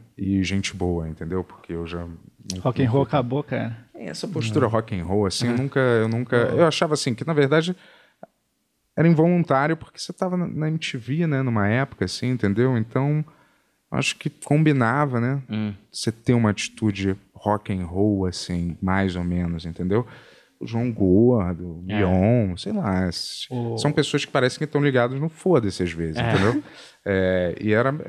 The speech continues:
Speaker 1: era meio que uma postura, fora assim, eu não sei se o Adnet tinha essa postura, ou a
Speaker 2: Não,
Speaker 1: Tatá,
Speaker 2: Adnet
Speaker 1: não me
Speaker 2: não,
Speaker 1: lembro.
Speaker 2: Adnet não.
Speaker 1: Mas assim, porque era uma, é uma safra, mas a Calabresa tinha.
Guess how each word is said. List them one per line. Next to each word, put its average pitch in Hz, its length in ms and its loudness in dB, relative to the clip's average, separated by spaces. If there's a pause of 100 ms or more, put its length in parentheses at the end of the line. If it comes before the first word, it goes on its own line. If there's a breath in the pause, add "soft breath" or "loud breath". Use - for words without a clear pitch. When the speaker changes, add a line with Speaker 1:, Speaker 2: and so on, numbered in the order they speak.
(120)
Speaker 1:
era - 160 -6
meio 175 200 -2
que - 80 -6
uma 175 100 0
postura, 170 640 0 (420)
fora 226 200 4
assim, 156 240 2
eu 147 80 2
não 196 80 2
sei 190 140 0
se - 100 0
o 165 40 6
Adnet 120 560 2
tinha 113 100 -6
essa 110 160 -10
postura, 110 680 -6
ou 101 60 0
a 143 80 2
Speaker 2:
Não, 123 320 4
Speaker 1:
Tatá, 101 140 0
Speaker 2:
Adnet 131 240 4
Speaker 1:
não 156 80 4
me 131 60 4
Speaker 2:
não, 120 60 2
Speaker 1:
lembro. 98 280 -2
Speaker 2:
Adnet 139 360 0
não. 117 80 -2
Speaker 1:
Mas 120 180 2
assim, 120 420 0
porque - 260 -2
era 139 120 4
uma, 139 120 -2
é 123 80 -4
uma 123 200 2
safra, 127 400 -2
mas 165 180 -4
a 147 60 0
Calabresa 135 560 0
tinha. 107 440 -4